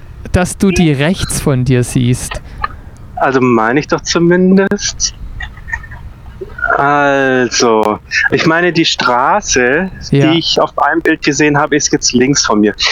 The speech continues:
Speaker 2: Direkt vor mir ist ein Riesenturm, so wie so ein Silo.
Speaker 1: Ah, ach, dann bist du schon auf meiner Seite. Ich hatte
Speaker 2: Ja.
Speaker 1: doch extra, ich hatte doch extra die Straßenseite gewechselt.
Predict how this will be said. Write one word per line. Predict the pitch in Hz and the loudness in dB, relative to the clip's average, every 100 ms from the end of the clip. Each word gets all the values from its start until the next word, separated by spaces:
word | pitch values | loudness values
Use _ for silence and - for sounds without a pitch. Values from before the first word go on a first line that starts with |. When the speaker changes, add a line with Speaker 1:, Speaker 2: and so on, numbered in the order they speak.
| - 127 | -2 0
Speaker 2:
Direkt | 151 208 | 0 0
vor | - 190 | 0 2
mir | 208 185 | 4 2
ist | 160 | 2
ein | 156 156 | 2 2
Riesenturm, | 147 180 190 190 185 - 147 160 139 110 101 - - - - - - | 2 2 4 2 2 2 4 4 2 0 -2 -6 -6 -4 -4 -6 -4
so | - 135 | -2 2
wie | 135 | 2
so | 123 | 2
ein | 120 110 | 2 0
Silo. | - 139 170 139 107 107 101 - - - - - - | 0 2 4 4 4 2 0 -6 -10 -12 -12 -12 -8
Speaker 1:
Ah, | 139 175 226 214 190 160 151 | -2 2 2 2 2 2 0
ach, | 240 - | -2 0
dann | 220 208 | 2 2
bist | 247 - | 0 0
du | 233 | 0
schon | 208 | 2
auf | 175 - | 0 2
meiner | 180 160 269 415 262 | 2 4 2 2 2
Seite. | - 147 131 135 135 - 139 139 - - - - - - - 139 | 0 0 2 2 0 0 2 0 -2 -14 -12 -12 -12 -12 -10 -8
Ich | - | 0
hatte | - 127 | 2 4
Speaker 2:
Ja. | 117 117 | 4 2
Speaker 1:
doch | 202 | 2
extra, | 202 - - 226 226 - - - - | 0 -2 0 2 0 -4 -14 -8 -2
ich | 175 | 2
hatte | 214 240 | 2 2
doch | 226 202 - | 0 -2 -2
extra | 233 226 - - 208 190 | -2 0 -2 0 0 0
die | 175 196 196 190 - - - | 2 2 4 4 0 -6 -14
Straßenseite | - - 170 214 349 262 214 170 151 147 147 | -6 -2 2 2 2 2 2 2 2 2 2
gewechselt. | 151 131 139 - - 160 151 139 | 2 2 0 -2 0 2 2 0